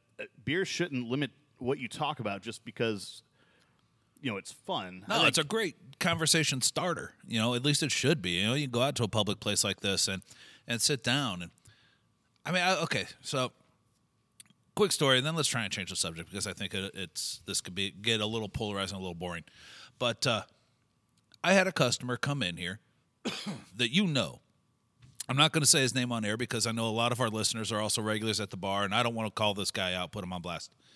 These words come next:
Speaker 2: But he came in and said that he doesn't believe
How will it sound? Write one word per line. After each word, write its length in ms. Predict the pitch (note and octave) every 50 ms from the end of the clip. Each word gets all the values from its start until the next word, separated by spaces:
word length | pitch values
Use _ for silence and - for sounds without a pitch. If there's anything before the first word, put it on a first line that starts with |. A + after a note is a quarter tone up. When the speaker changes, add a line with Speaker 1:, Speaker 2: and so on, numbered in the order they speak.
| _ _ - - _ _ _ _ _ _
Speaker 2:
But 160 | - A2 G2+
he 140 | B2 F#3+ G#3+
came 280 | G#3 - F3 D#3 C#3 B2+
in 220 | B2 A#2+ A#2+ A2+ - _ - - _ _ -
and 200 | - G#2 G2 -
said 480 | - - B2 A2 A2 G#2+ G#2 F#2+ - - _ _ _ _ _ _ _ _ _ _ _ _ _
that 120 | - F#2 -
he 200 | - B2+ D3+ F3+
doesn't 340 | D3 C#3 C3+ C3 - D3 -
believe 540 | - A#2 A2+ G#2+ G2+ G2+ G2+ G#2 G2+ F2